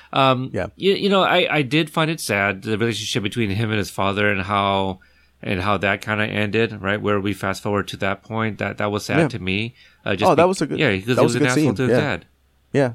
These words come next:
Speaker 2: that was a good scene. Like,
Speaker 1: Yeah.
Speaker 2: that was, Henry Winkler, again, you know, worked with what he could, you know? He played that really well.
Speaker 1: Yeah, I'm trying to think, uh, of another moment, maybe when they fast forwarded or something.
Speaker 2: Well, the mom was funny.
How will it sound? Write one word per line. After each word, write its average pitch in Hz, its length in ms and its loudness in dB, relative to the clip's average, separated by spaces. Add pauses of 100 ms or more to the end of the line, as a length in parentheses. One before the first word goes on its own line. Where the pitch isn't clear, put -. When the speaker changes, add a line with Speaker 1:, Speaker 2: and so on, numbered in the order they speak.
Speaker 2:
that 117 80 4
was 123 160 4
a - 20 -4
good 123 160 -2
scene. 123 280 -4 (140)
Like, 110 140 2
Speaker 1:
Yeah. 95 200 0 (260)
Speaker 2:
that 107 120 4
was, 110 380 2
Henry 120 280 2
Winkler, 117 320 4
again, 113 420 0 (240)
you 113 140 0
know, 92 160 2
worked 98 340 0
with 101 140 -4
what 98 160 0
he 101 60 -2
could, 127 300 0 (220)
you 87 120 -8
know? 90 260 -6
He 101 80 0
played 120 280 -2
that 110 140 2
really 101 200 0
well. 123 260 -2 (720)
Speaker 1:
Yeah, 113 80 -4
I'm 104 100 -4
trying 123 260 0
to 98 60 -12
think, 110 320 -4
uh, 92 440 0
of 95 220 -4
another 95 600 -4
moment, 95 640 -4
maybe 95 380 -2
when 95 180 -4
they 98 260 -4 (600)
fast 110 340 0
forwarded 110 460 2
or 101 120 0
something. 107 640 -4 (560)
Speaker 2:
Well, 147 160 4
the 147 60 6
mom 170 200 4
was 143 140 0
funny. 101 380 -4